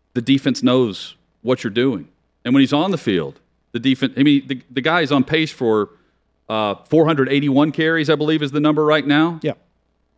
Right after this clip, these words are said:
Speaker 1: Uh, he's on pace to set a record for the fastest running back to a thousand yards.
Speaker 2: You can
Speaker 1: And,
Speaker 2: also
Speaker 1: and,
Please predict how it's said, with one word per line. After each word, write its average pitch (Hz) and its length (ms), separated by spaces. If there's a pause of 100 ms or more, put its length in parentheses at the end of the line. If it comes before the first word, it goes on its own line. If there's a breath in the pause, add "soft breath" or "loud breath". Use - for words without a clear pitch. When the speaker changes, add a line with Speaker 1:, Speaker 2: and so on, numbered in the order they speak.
Speaker 1:
Uh, 120 120
he's 131 160
on 156 140
pace 170 340
to 131 220
set 151 200
a 135 60
record 139 420
for 127 80
the 117 100
fastest 143 460
running 135 300
back 117 240
to 120 100
a 110 40
thousand 123 420
yards. - 560 (180)
Speaker 2:
You 180 100
can - 100
Speaker 1:
And, 202 80
Speaker 2:
also - 220
Speaker 1:
and, 127 260